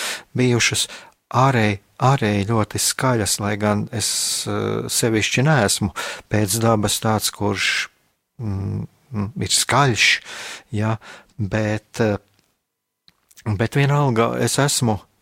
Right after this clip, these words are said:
esmu sajūtis to, ka manī nav kaut kāda dziļāka piepildījuma, un es esmu sapratis to, ka cik ļoti man ir vajadzīgs šis klusums,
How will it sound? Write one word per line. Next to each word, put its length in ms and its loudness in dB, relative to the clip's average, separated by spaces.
esmu 240 -2
sajūtis 600 0
to, 140 -2
ka 160 -4
manī 360 0
nav 180 0
kaut 260 -4
kāda 380 -4
dziļāka 600 -4
piepildījuma, 840 -2
un 180 2
es 180 2
esmu 260 0
sapratis 520 0
to, 120 -2
ka 100 -16
cik 200 -8
ļoti 200 0
man 200 0
ir 80 0
vajadzīgs 600 -2
šis 140 -2
klusums, 680 -2